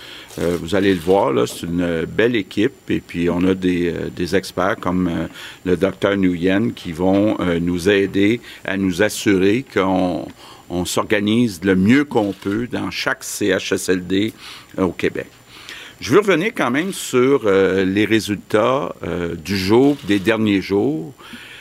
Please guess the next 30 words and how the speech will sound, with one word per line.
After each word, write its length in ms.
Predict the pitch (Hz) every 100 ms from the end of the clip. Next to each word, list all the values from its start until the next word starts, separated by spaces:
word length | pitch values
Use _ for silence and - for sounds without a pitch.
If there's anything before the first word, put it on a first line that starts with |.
| -
Euh, 240 | 92 95 90
évidemment, 800 | 90 98 127 117 131 160 156 -
euh, 720 | - 85 90 82 80 80 69 - - -
on 100 | 92
n'aime 220 | 104 95
pas 240 | - 120
personne, 680 | 123 - 98 - 110 131 113
euh, 240 | 87 92 87
voir, 460 | 82 101 110 110 92
euh, 120 | 82
des 180 | 85 87
décès, 600 | 92 82 - 95 139 156 - - - 101
mais 80 |
quand 280 | 95 147 -
on 140 | 135 104
compare 640 | - 131 120 - 131 151
nos 240 | 117 104 95
résultats 720 | 107 95 92 - 104 135 147
avec 280 | 95 98
les 80 | 95
pays 320 | - 101 113
en 100 | 123
Europe 480 | 107 92 92 95 - _
ou 160 | 92 87
avec, 400 | 85 98 107 -
euh, 200 | 90 90
les 240 | 87 95
États-Unis, 720 | 101 - 92 76 80 87 127 160 - - - -
on 200 | 92 98
voit 500 | 82 98 117 147